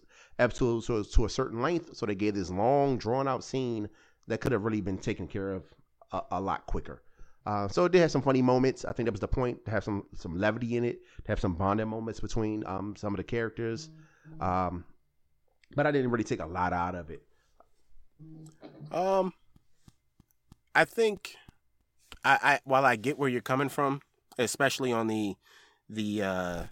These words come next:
Speaker 2: sort of the, the, the, the, the notion of it being a bit filler, um,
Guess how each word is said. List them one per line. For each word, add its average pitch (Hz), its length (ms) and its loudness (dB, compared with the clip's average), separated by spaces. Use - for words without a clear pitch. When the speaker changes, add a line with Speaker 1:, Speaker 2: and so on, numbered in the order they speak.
Speaker 2:
sort 127 240 -4
of 110 80 -6
the, 95 280 -6
the, 87 260 -10
the, 95 760 -4
the, 98 200 -8
the 110 120 -4
notion 123 360 0
of 107 100 0
it 98 80 -6
being 113 200 -2
a 104 40 -4
bit 107 180 -4
filler, 123 420 -4
um, 101 420 2